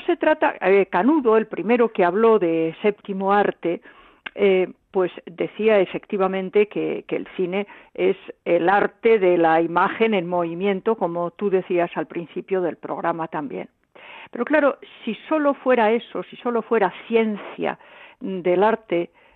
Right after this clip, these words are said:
eh, del, de la imagen en movimiento, entonces sería la obra de un artesano, una buena película, pero no de un artista. ¿Qué es lo que hay en una película? ¿Qué tiene de especial una película? Pues que encierra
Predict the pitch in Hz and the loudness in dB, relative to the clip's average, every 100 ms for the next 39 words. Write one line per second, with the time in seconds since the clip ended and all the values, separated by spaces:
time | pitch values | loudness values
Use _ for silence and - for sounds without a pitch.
0 | - 190 190 180 165 165 170 175 185 220 | -4 0 2 4 4 2 0 0 0 0
1 | 254 220 190 220 247 233 226 185 202 - | -2 -2 -4 -2 -2 0 -2 -4 -6 -8
2 | - _ _ - 185 240 269 208 202 220 | -12 _ _ -10 -4 -2 -2 -2 0 2
3 | 185 185 208 202 190 190 175 - - - | 2 2 2 0 -2 -4 -4 -6 -10 -8
4 | - 339 247 175 185 196 185 - 180 294 | -4 -4 -4 -8 -8 -8 -10 -8 -6 -6
5 | - 175 151 _ _ 180 - 202 208 196 | -8 -10 -10 _ _ -10 -8 -8 -6 -6
6 | - - 277 - _ - - _ - - | -6 -6 -6 -6 _ -14 -14 _ -20 -20
7 | - - - - - 330 - - 233 226 | -20 -20 -20 -2 0 0 -2 -6 0 0
8 | 214 208 233 262 208 208 294 285 277 233 | 2 2 2 2 0 2 0 0 0 0
9 | 254 302 - 285 285 - - _ - 285 | 0 -2 -4 -2 -2 -4 -18 _ -4 -2
10 | 269 262 247 - 180 202 196 - 196 - | 0 2 0 -2 -2 0 0 -2 -6 -2
11 | 247 240 220 214 208 226 254 254 - - | -2 -2 -4 -4 -4 -4 -4 -6 -8 -12
12 | - 220 - 226 208 - 277 254 196 | -2 -2 0 -2 -2 -2 -2 0 -2